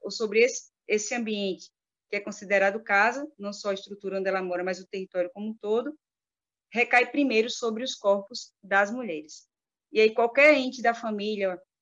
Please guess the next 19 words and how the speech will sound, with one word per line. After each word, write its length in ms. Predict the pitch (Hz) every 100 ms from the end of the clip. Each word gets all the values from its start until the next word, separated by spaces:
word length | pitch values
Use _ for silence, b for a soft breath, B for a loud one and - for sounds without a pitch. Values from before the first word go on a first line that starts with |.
| _ _ -
ou, 640 | 196 202 208 202 196 -
ou 180 | - 208
al-, 180 | 214 214
ente 240 | 214 220 -
querido, 420 | 226 202 214 208
alguém 440 | 202 196 226 254 - _ _ _
que 60 | 208
a 60 |
mulher 260 | 214 214 214
precise 400 | 220 214 208 214
cuidar, 480 | 262 233 208 220 311 - _ _ _ _ _ _ _ _
também 520 | 247 240 226 262 269 -
é 80 | 233
um 120 | 247
fator 360 | 262 247 220 214
de 120 | 220
adoecimento 640 | 214 226 226 233 214 220
e 40 | 220
desgaste, 640 | 262 226 170 156 -